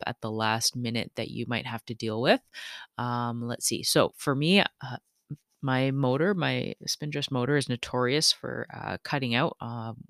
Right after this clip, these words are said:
when I am in neutral and at a really low idle. Really doesn't like idling low, so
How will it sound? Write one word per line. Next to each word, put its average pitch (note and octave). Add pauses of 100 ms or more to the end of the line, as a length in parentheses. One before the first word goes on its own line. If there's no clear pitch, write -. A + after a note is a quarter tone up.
(140)
when A#2+
I A#2
am A2+
in B2
neutral D3
and A2+
at A2
a A#2
really A#2+
low A2+
idle. D#3+ (560)
Really C3
doesn't A#2
like B2
idling A#2+
low, A#2
so A2+